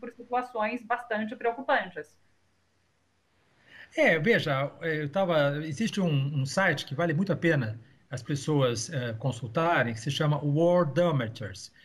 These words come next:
Speaker 2: Ele tá mostrando dia a dia, e com, ah, com atualizações mais do que diárias, até cada hora, et cetera, ele vai mostrando o número de mortes que está ocorrendo em cada país.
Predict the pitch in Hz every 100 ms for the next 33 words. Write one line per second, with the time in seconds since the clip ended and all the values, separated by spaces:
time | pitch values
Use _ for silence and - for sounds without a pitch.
0 | _ - 170 202 214 208 180 175 151 139
1 | 185 196 123 180 185 131 127 135 - 151
2 | 147 131 147 139 139 147 135 135 160 139
3 | 139 127 143 131 110 110 139 165 127 113
4 | 135 107 143 165 113 107 117 113 135 -
5 | 123 113 135 160 113 110 110 160 143 -
6 | - - - 143 180 185 202 202 190 214
7 | 185 175 170 190 180 165 - 139 170 170
8 | 156 170 170 147 165 156 135 110 101 -
9 | -